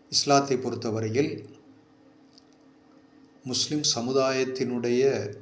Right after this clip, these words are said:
வெற்றிக்கு பல காரணிகள் உறுதுணையாக அமையும். அந்த வகையிலே முஸ்லிம் சமூகம்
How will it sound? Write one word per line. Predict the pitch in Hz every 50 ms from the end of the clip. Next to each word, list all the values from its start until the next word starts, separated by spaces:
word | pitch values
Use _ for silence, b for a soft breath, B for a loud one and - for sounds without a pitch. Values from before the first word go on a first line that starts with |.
| - - 117
வெற்றிக்கு | 123 120 - - - 127 123 127 131 156 151 147 143 147 - -
பல | - 123 120 127 139 139 131 117 - - - - - - -
காரணிகள் | 123 120 131 135 131 123 120 113 107 113 123 139 165 170 170 - - - - - - - _ _ - _ _ _ -
உறுதுணையாக | 135 131 143 135 - 131 120 117 113 110 110 107 107 107 127 139 151 - - - - - - _ _ -
அமையும். | 120 113 107 104 101 101 104 104 - - - - - - - b b b b b b b b b
அந்த | b 147 139 139
வகையிலே | 139 143 147 165 156 156 170 175 160 135
முஸ்லிம் | 120 110 - - 135
சமூகம் | 113 - 123 117 120 104 107 117 131 135 131